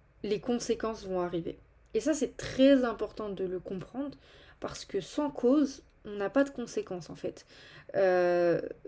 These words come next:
si tu vas pas tirer le lait de la vache, t'auras pas de lait. Donc, euh, même si tu, tu dis, Inch'Allah, euh, Allah, ya Allah, s'il te plaît, fais que j'ai du lait dans la bouteille.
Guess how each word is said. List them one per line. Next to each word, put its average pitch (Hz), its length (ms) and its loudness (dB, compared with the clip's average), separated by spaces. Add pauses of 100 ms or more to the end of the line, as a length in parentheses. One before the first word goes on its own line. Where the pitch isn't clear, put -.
si 254 600 0
tu - 160 -8
vas 190 140 2
pas 226 260 0
tirer 214 360 -2
le 202 100 2
lait 196 160 2
de 190 60 -4
la 185 120 2
vache, 240 240 -2
t'auras 190 240 -4
pas 208 140 -2
de 190 100 -4
lait. 180 160 -2 (580)
Donc, 196 340 -12
euh, 180 220 2
même 233 220 -2
si - 180 -6
tu, 196 460 -4
tu - 100 -10
dis, 190 220 -6
Inch'Allah, 254 960 0
euh, 190 120 -2 (580)
Allah, 262 400 6
ya 247 220 4
Allah, 240 340 -2
s'il - 160 -12
te - 80 -2
plaît, 262 360 0
fais 262 100 0
que 262 60 -6
j'ai 226 120 2
du 208 120 -6
lait 240 120 0
dans 220 80 0
la 202 100 0
bouteille. 262 400 4